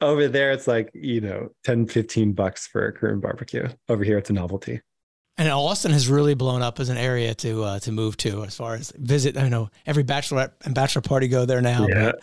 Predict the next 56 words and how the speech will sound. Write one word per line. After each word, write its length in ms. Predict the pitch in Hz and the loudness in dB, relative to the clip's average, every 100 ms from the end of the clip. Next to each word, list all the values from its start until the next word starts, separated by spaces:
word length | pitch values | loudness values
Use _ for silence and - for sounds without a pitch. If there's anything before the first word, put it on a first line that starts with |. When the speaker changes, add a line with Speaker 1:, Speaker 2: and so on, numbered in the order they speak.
| - | -4
Speaker 2:
but, 120 | - - | 0 2
but 120 | - | 2
now 140 | - | 2
Speaker 1:
<laughs> 100 | 180 | 2
Speaker 2:
you 80 | 208 | 2
guys 240 | 190 185 165 | 2 2 2
are 60 | |
also 300 | 180 185 180 | 2 2 2
on 100 | 165 | 4
the 80 | 160 | 2
map 240 | 156 160 165 | 2 0 -2
as 120 | 151 | -2
far 240 | 165 151 | 2 2
as, 120 | 151 | 2
like, 160 | 143 135 | 2 0
a 60 | 127 | 0
place 260 | - 147 143 | 0 0 0
to 80 | |
move. 440 | 127 147 180 90 - | 2 2 0 -4 -10
Is 100 | 165 | -2
it 100 | 143 | 0
you, 120 | 131 131 | 0 0
you're, 200 | - 135 | 0 -2
you're 240 | 127 - | -4 -6
devel-, 260 | 127 131 131 | -2 -2 -4
you're 200 | 147 131 | -2 2
in 60 | 139 | 2
that, 160 | 131 | 0
the 60 | 131 | -2
development 360 | 123 127 151 139 | -4 -4 -4 -4
piece? 300 | 160 165 - _ _ _ _ _ _ - - - - | -4 -4 -8 _ _ _ _ _ _ -20 -20 -20 -2
Speaker 1:
Yeah, 420 | 123 127 180 143 | 2 4 4 2
I 120 | 117 123 | 0 0
think 220 | 165 185 | 0 -2
it's 120 | 208 | 0
interesting. 880 | 151 131 131 120 120 113 110 107 - | 0 2 0 0 0 2 2 0 -2
It's 180 | - 131 | -6 0
really 240 | 139 185 185 | 2 4 2
cool 340 | - 139 127 | 2 2 2
to 120 | 127 | 2
be 200 | 107 113 113 | 2 2 4
in 80 | |
a 40 | 104 | 2
place 640 | - 110 104 101 - - - | 0 0 2 0 -6 -12 -6
that 640 | 104 104 95 95 - - - - | 0 2 2 -2 -6 -16 -10 -2
there's 160 | 117 | 2
a 40 | 113 | 2
large 220 | 117 104 | 2 0
influx 440 | 120 110 113 101 | -4 -2 -2 -2
of 120 | 104 | -4
people 460 | - 104 101 107 123 | -2 -2 0 0 -4
for 880 | - 113 104 101 98 98 95 95 95 - - - | -2 2 4 6 4 2 2 0 -2 -8 -20 -6
a 80 | 123 | -4
particular 360 | 127 123 123 | -2 0 0
reason. 420 | 104 104 98 95 - | 2 2 0 -2 -2
I, 140 | - | -4